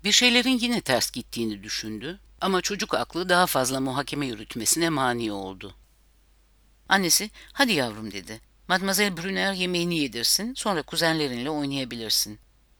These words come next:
Hümeyra da Osman da bizimle beraber." Yemeğini yedi, dadısıyla beraber başka bir kompartmana gitti. Orada yaşıtı olan kuzenlerini gördü ve trenin koridorunda hep beraber yoruluncaya kadar koşup durdular.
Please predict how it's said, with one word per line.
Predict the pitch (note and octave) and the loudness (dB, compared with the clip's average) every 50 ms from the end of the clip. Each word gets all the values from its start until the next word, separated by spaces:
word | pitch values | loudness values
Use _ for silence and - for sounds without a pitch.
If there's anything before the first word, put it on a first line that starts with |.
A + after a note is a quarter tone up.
| _ - | _ -6
Hümeyra | E3 E3 E3 E3 D#3+ D#3+ D3 B2+ A2+ | 0 0 2 4 4 4 4 2 0
da | A2+ - | -6 -8
Osman | - D3 - - - E3 C3+ G2 - | -6 -6 -6 -4 -2 -4 -4 -4 -6
da | A#2 G#2 | -8 -8
bizimle | F3 D3+ - D#3 D3 C3 A#2 G#2+ | -4 -4 -2 -2 -2 -4 -4 -4
beraber." | G#2 G2 G2 F2+ F2 E2 F2+ F2 F2+ - - - _ _ _ _ _ _ _ _ _ _ _ _ _ _ _ _ _ _ _ _ _ _ _ _ _ _ _ _ _ _ - - | -4 -4 -2 -4 -6 -6 -8 -10 -12 -12 -14 -20 _ _ _ _ _ _ _ _ _ _ _ _ _ _ _ _ _ _ _ _ _ _ _ _ _ _ _ _ _ _ 2 4
Yemeğini | A3+ A3+ B3 B3 A#3+ A#3+ G#3+ D3 | 6 8 8 8 8 6 2 2
yedi, | B2+ A2 - C#3+ F#3 B3 C#4+ - - | 0 -2 -2 -4 -4 -4 -6 0 0
dadısıyla | E3 E3 E3+ - - G3+ E3 C#3 A#2 | 2 4 6 4 4 4 4 0 0
beraber | B2 A2 G2+ A2 F3+ A3 G#3 D#3 | 0 2 2 2 4 2 2 4
başka | D#3 D#3+ - - F3 D3+ | 4 2 4 0 0 -2
bir | C3+ A#2 | -4 -6
kompartmana | - - B2 A#2+ - B2 A2+ - - A#2 A2+ A2 A2 | -6 -8 -8 -6 -4 -4 -4 -4 -4 -8 -6 -6 -8
gitti. | G#2 G2 G2 - - - E3 F#3 G3 _ _ _ _ _ _ _ - | -8 -10 -16 -16 -14 -12 -12 -12 -12 _ _ _ _ _ _ _ -2
Orada | F#3+ F3+ D#3 C3+ F3 G3 | 2 2 2 2 0 -6
yaşıtı | F3 E3 D#3+ D3 - F3+ - F3 | -4 0 0 2 0 0 -2 -6
olan | C3 A2 A#2+ C3 B2+ | -4 -2 -2 -4 -4
kuzenlerini | - D3+ D3 D#3 D3 C#3+ C#3 C3+ C3+ B2+ C#3 C3+ B2 | -4 -4 -2 0 0 0 0 -2 -2 -2 -4 -6 -4
gördü | G#2 G2+ G#2 F#2+ - - D#3+ G#3+ B3+ B3+ | -6 -8 -10 -10 -10 -12 -14 -12 -12 -6
ve | F3 D#3+ C#3+ | -4 -4 -2
trenin | - - - E3+ E3 E3 D#3+ | -2 -2 -2 0 0 -2 -2
koridorunda | - C#3+ B2+ B2 G#2 A#2 A2+ A2+ A2+ A2 - | -2 -6 -6 -6 -6 -8 -8 -8 -8 -8 -8
hep | F3+ - D#3 - C3 | -8 -8 -6 -2 -2
beraber | B2+ G#2 D#2+ F#2 G#2+ C3+ E3+ F#3+ - - | 0 2 0 0 -2 -4 -6 -6 -8 -12
yoruluncaya | - D3+ D#3 E3 E3+ F3 F3 D3+ B2 A2 F#2 F#2 | -8 -8 -6 -6 -4 -6 -6 -6 -4 -6 -6 -8
kadar | - G#2 G2+ A#2+ D#3 - | -8 -2 -2 -2 -2 -2
koşup | - C3+ - - - C3+ - - | -6 -4 -2 -2 -4 -4 -12 -14
durdular. | A2+ G#2+ - - D#2 D2 B1+ - - - - | -14 -14 -14 -14 -14 -14 -12 -14 -14 -16 -18